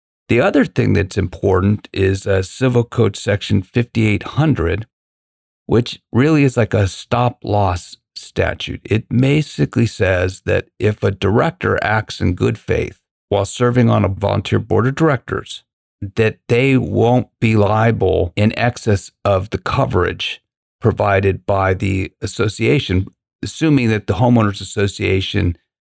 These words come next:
maintains this coverage specified under the Civil Code section itself. So that when you serve on, there's limits on that, and it's tiered based on how many units you have there, uh, how much coverage you need.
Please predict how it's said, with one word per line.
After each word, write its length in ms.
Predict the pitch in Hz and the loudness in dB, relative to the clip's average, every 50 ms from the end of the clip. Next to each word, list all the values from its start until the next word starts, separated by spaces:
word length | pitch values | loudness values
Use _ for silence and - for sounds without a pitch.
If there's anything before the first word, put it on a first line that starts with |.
| _ _ - | _ _ -2
maintains 720 | 101 98 104 107 101 98 - 110 110 107 104 101 95 - | 0 0 2 0 -2 -2 -2 0 0 2 2 0 -2 -4
this 300 | - 104 98 - - - _ - | -6 -10 -10 -10 -12 -16 _ -6
coverage 420 | - 120 107 107 95 95 90 87 | -2 0 0 0 0 -2 -2 -4
specified 640 | - - - 104 101 98 - 92 - - 95 92 92 - | -8 -6 -4 -2 -2 -2 -6 -8 -6 -4 -2 -2 -2 0
under 200 | 107 95 92 98 | 0 0 0 0
the 120 | 90 95 90 | 0 -2 -4
Civil 320 | - - 104 90 98 90 | -2 -2 -2 0 0 -2
Code 260 | - - 92 82 - | 0 -2 -2 -2 -2
section 380 | - - - - - - - 73 | -4 -6 -6 -6 -6 -6 -8 -8
itself. 440 | 80 - - - 76 - - - - | -10 -8 -6 -6 -6 -6 -8 -12 -10
So 340 | - - 101 98 92 - - _ _ _ _ _ | -4 0 0 0 0 -2 -6 _ _ _ _ _
that 460 | - - 98 120 123 123 127 127 - - | -8 -4 0 0 0 2 0 -2 -4 -4
when 160 | - 110 104 104 | -2 0 2 2
you 80 | 98 | 2
serve 440 | 98 - - - 135 151 151 139 110 | 0 -2 -4 -2 0 2 2 2 0
on, 160 | 107 104 98 | 0 0 0
there's 220 | 104 104 101 101 101 | 0 0 0 2 2
limits 400 | 113 123 127 120 - - - 101 | 2 4 4 2 2 0 -2 -2
on 160 | 87 87 87 | -2 0 0
that, 240 | 85 90 92 101 98 | 0 0 0 0 0
and 180 | 92 92 92 | 0 2 0
it's 220 | 92 90 - - - | 0 -2 -4 -8 -14
tiered 400 | - - 110 104 101 90 90 - | -6 -2 0 0 0 0 -2 -2
based 320 | 95 95 95 - - 98 | -2 -2 -2 -4 -4 -4
on 320 | 92 87 90 85 82 80 - | -2 0 0 -2 -2 -4 -4
how 160 | - - 107 | -2 0 2
many 360 | 101 98 95 95 90 87 87 - | 2 4 4 2 2 2 0 -2
units 480 | 87 90 92 101 95 82 - - - | -2 0 0 0 0 -2 -4 -6 -6
you 80 | - 90 | -4 -2
have 320 | 82 92 92 95 90 90 | -2 -2 -2 -2 -2 -2
there, 260 | - 82 82 80 - _ _ _ _ _ _ _ _ _ _ _ _ _ _ _ _ _ _ - | -4 -4 -4 -4 -6 _ _ _ _ _ _ _ _ _ _ _ _ _ _ _ _ _ _ -4
uh, 180 | 95 92 90 92 | -2 0 0 0
how 160 | 92 107 98 | 0 0 0
much 300 | 101 95 95 - - - | 0 -2 -4 -6 -10 -4
coverage 340 | - 104 92 95 90 - - | -2 -2 -2 -2 -2 -2 0
you 60 | 87 | 2
need. 420 | 90 101 113 104 82 90 - - | 2 4 4 2 2 -2 -6 -8